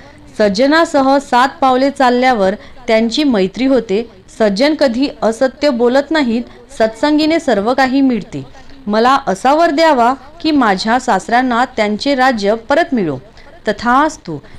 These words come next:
यम म्हणाला व रेड्यावर बसून पाशामध्ये सत्यवानाचा सूक्ष्म देह घेऊन पुढे चालू लागला. सावित्री सुद्धा मागोमाग जाऊ लागली. तिने यमाची उत्कृष्ट शब्दात स्तुती केली. यमाने तिसरा वर देव केला. ती म्हणाली, "आपण प्रसन्न झाला असाल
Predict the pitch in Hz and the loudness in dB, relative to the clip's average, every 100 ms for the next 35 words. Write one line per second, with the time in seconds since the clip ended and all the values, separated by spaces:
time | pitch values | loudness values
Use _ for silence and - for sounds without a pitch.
0 | - 214 277 285 262 202 185 202 254 214 | -8 0 2 2 2 2 2 0 -2 -2
1 | 214 185 185 233 277 226 220 220 247 - | 0 2 2 2 2 0 -2 -4 -6 -2
2 | 180 - 233 247 220 262 240 185 - 247 | -2 -2 -2 -2 0 0 0 -4 -2 -2
3 | 247 254 247 277 202 180 220 269 277 294 | 0 0 0 -4 -4 -6 -4 0 2 2
4 | 254 285 302 233 208 247 262 220 247 214 | 2 0 0 -2 0 0 0 2 2 0
5 | 160 143 127 - - - - - 262 262 | 0 -6 -8 -16 -20 -20 -14 -2 0 0
6 | 285 311 311 277 208 254 226 170 185 226 | -2 -4 -2 -2 0 0 0 0 -2 0
7 | 254 220 175 175 247 233 175 147 - - | 0 0 0 0 0 0 -2 -8 -12 -20
8 | - - 302 339 262 226 240 240 277 - | -8 0 2 4 2 2 0 -2 -4 -6
9 | - 247 254 - 277 240 180 180 202 220 | -10 -8 -6 -2 -2 -2 -2 0 0 -2
10 | - 202 196 269 269 208 151 - - - | -6 -6 -2 -2 0 -2 -4 -10 -18 -12
11 | - 254 294 330 349 247 - 233 254 302 | -4 0 2 2 0 -2 0 0 2 0
12 | 226 262 262 208 165 135 - - - 285 | 0 0 0 -2 -4 -6 -12 -18 -6 0
13 | 302 269 214 185 190 247 - - - 254 | 2 2 2 0 -2 -8 -16 -18 -6 -2
14 | 262 330 311 220 208 277 285 311 302 302 | 0 0 0 -2 -2 0 2 2 2 2
15 | 320 311 277 240 | 2 2 0 0